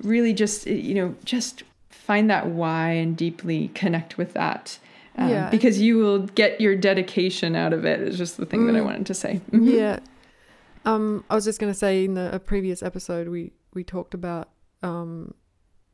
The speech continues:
Speaker 2: uncovering our values as well. So
Speaker 1: Yes, that's right.
Speaker 2: that
Speaker 1: Exactly.
Speaker 2: was episode three?
Speaker 1: Exactly.
Speaker 2: Mm.
Speaker 1: Exactly. So, so when you've, when, when, you know,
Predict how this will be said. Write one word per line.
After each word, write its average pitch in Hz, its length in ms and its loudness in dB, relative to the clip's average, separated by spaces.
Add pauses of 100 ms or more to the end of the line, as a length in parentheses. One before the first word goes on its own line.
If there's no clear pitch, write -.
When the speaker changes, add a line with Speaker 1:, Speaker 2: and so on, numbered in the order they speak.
Speaker 2:
uncovering 175 520 -8
our 165 100 -8
values 165 480 -6
as 170 140 -12
well. 165 240 -10
So - 340 -10 (520)
Speaker 1:
Yes, 220 380 2
that's 202 160 -2
right. 208 200 0 (160)
Speaker 2:
that - 60 0
Speaker 1:
Exactly. 196 460 -2
Speaker 2:
was - 340 -10
episode 175 540 -12 (560)
three? 214 80 0
Speaker 1:
Exactly. 190 600 -6 (600)
Speaker 2:
Mm. 190 180 -8 (1400)
Speaker 1:
Exactly. 196 460 0
So, 220 440 2 (880)
so 262 200 2
when 262 300 2
you've, 330 800 0 (380)
when, 240 300 0
when, 233 240 0
you 233 80 4
know, 185 240 0